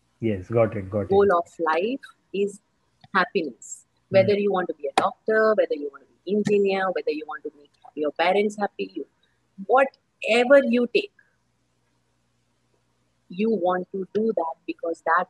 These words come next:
Speaker 2: will give you happiness. A terrorist also does terror attack because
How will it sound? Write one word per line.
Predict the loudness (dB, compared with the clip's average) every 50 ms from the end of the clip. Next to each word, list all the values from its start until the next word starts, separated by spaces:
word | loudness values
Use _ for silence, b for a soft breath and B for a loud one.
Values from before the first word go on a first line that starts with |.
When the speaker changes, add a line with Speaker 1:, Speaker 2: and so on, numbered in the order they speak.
| -8 -10
Speaker 2:
will | -8 -8 -8 -10 -12 _ -10
give | -8 -6 -6
you | -6 -6 -8 -10
happiness. | -16 -12 _ -10 -10 -10 -14 -20 -8 -4 -4
A | -4 -2 -2
terrorist | -2 0 0 0 0 0 0 -2 -2 -4 -2
also | -2 -2 -2 -2 -6 -6 -6 -6 -2 0
does | 0 0 0 -2 -4 -10 -18 _ _ _ _ _ _ _ _ _ _ _ 0
terror | 2 2 6 6 6 6
attack | 6 4 2 0 -2 -4 -2 -2 -4 -8 _ _ _ _ _ _ _ _ _ _
because | -8 -8 -4 0 0 0 0 0